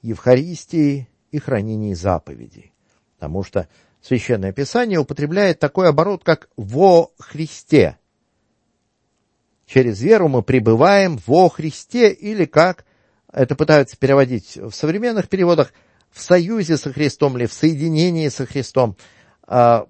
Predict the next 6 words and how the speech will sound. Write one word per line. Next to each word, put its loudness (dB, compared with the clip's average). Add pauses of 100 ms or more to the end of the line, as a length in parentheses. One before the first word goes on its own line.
(120)
мы 0
пребываем 2
во -4
Христе -10
через -6 (680)
веру, 0